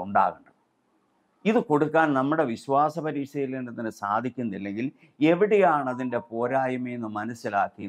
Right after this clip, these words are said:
നമ്മളത് തിരുത്തേണ്ട സമയം കഴിഞ്ഞു. അതാണ് നമ്മൾ അറിയുന്നത്. ഈ പ്രാവശ്യത്തെ ഉത്ഥാനോത്സവം പത്ത് ദിവസം നടന്നു. പാലായിൽ രാവിലെ ആറര തൊട്ട് എട്ടര വരെ, രാവിലെ എട്ട്, പിന്നെ കുർബാന കഴിഞ്ഞാണ് പിള്ളേർക്ക് ബ്രേക്ക്ഫാസ്റ്റ്. പതിനൊന്നര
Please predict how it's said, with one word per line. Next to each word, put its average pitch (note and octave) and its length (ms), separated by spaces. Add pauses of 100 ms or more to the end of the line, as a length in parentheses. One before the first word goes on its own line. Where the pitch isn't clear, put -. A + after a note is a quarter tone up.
നമ്മളത് G2 360 (140)
തിരുത്തേണ്ട A2+ 460 (120)
സമയം F2+ 300 (100)
കഴിഞ്ഞു. G#2+ 320 (1080)
അതാണ് F#3 300
നമ്മൾ D3+ 220
അറിയുന്നത്. B2+ 220
ഈ D3 80
പ്രാവശ്യത്തെ D3+ 480
ഉത്ഥാനോത്സവം C3+ 760
പത്ത് C3+ 220
ദിവസം B2+ 320
നടന്നു. F2+ 280 (420)
പാലായിൽ D3+ 580 (180)
രാവിലെ B2+ 380 (300)
ആറര E3 300 (120)
തൊട്ട് A2+ 320 (160)
എട്ടര C3 240 (120)
വരെ, F#2+ 180 (260)
രാവിലെ A#2 400
എട്ട്, G#2 180 (300)
പിന്നെ G#2+ 180 (100)
കുർബാന C#3 300 (100)
കഴിഞ്ഞാണ് G2 480
പിള്ളേർക്ക് G#2+ 440
ബ്രേക്ക്ഫാസ്റ്റ്. F#2+ 600 (400)
പതിനൊന്നര B2+ 420